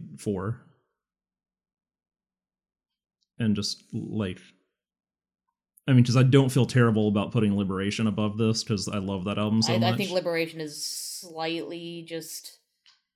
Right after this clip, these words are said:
Speaker 2: more of a kick it, kick open the door situation. I mean, this is, this definitely is an achievement. Liberation was a man coming into a sound, and I, and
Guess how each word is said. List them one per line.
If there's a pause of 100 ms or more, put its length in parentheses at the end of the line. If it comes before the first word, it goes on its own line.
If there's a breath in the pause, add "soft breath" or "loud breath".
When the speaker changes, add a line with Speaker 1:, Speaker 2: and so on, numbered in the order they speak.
(420)
Speaker 2:
more
of
a
kick
it,
kick
open
the
door
situation.
I
mean,
this
is,
this
definitely
is
an
achievement.
Liberation
was (920 soft breath)
a
man
coming
into
a
sound,
and
I,
and